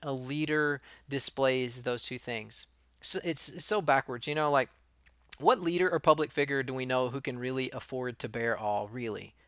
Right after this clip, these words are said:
Right? I was a teacher. Nobody wants to know the deepest, darkest <laughs> secrets of any teacher. Uh, you take a president, you take a C E O, you take a, a preacher or a public figure, and you show a world the highlight reel of their worst moments or what's actually deep down inside of them or them on a Tuesday night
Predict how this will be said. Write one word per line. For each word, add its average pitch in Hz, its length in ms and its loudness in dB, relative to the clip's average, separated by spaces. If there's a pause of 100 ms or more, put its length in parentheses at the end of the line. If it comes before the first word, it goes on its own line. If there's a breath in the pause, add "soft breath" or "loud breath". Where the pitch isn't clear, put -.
Right? 147 260 2
I 170 80 6
was 190 140 4
a 160 60 0
teacher. 185 480 -2 (420 loud breath)
Nobody 277 280 8
wants 180 220 4
to 156 60 -2
know 156 140 6
the 143 80 0
deepest, 135 400 -2
darkest 131 360 2
<laughs> - 20 4
secrets 170 420 4
of 240 140 6
any 214 240 6
teacher. 135 520 0 (320 loud breath)
Uh, 147 240 8
you 160 120 -8
take 196 240 6
a 143 40 4
president, 185 680 4 (240 loud breath)
you 165 80 -6
take 170 160 6
a 165 60 4
C 175 400 4
E 139 40 4
O, 156 300 4 (180 loud breath)
you 151 80 -6
take 165 200 6
a, 110 280 4
a 123 120 -4
preacher 202 520 0
or 139 220 0
a 117 60 -4
public 165 360 4
figure, 190 560 0 (280 loud breath)
and 147 160 -2
you 185 100 0
show 220 220 6
a 180 80 4
world 156 340 4
the 143 60 2
highlight 160 420 6
reel 165 260 0
of 131 140 -2
their 131 160 2
worst 131 320 0
moments 147 480 0
or 131 160 2
what's 139 340 2
actually 139 460 0
deep 135 260 -4
down 139 220 2
inside 131 400 4
of 135 80 -4
them 151 300 2
or 135 180 0
them 147 420 2
on 139 220 0
a 127 60 -2
Tuesday 147 480 -4
night 139 400 2